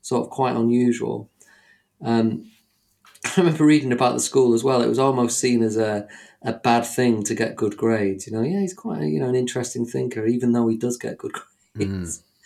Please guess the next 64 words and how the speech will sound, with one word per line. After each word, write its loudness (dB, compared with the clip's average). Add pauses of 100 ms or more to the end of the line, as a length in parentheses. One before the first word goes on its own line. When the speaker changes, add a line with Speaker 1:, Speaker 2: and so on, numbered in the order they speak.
(240)
Speaker 1:
So -8
it's -6
almost -8
like, -8 (520)
and 0
he's 2
sort 2
of -8
quietly -2
thinking, -10
"Oh, -12
I -14 (100)
quite -16
like, -10
and -12
I, -12 (240)
I -20
do -14
get -18
quite -16
good -18
<laughs> -12
grades." -4 (460)
Speaker 2:
Yeah. -6
Speaker 1:
But 0
it's 0
always 2
more 2
like, 0
you -2
know, 0
you, 0
you, -6
if -4
grades 2
are 0
going -2
to -6
sort -6
of -20
dampen -4
someone's -4
curiosity, -4
then -14
that, -20
that's -14
something -20
to -20
be -6
avoided, -6
which -12
is -6
quite -12
interesting, -8
really. -6
Speaker 2:
Yeah, 0
it -2
is. -6
Yeah, -4
I -4
remember -6
Speaker 1:
Um, 0
Speaker 2:
reading -2
that, -10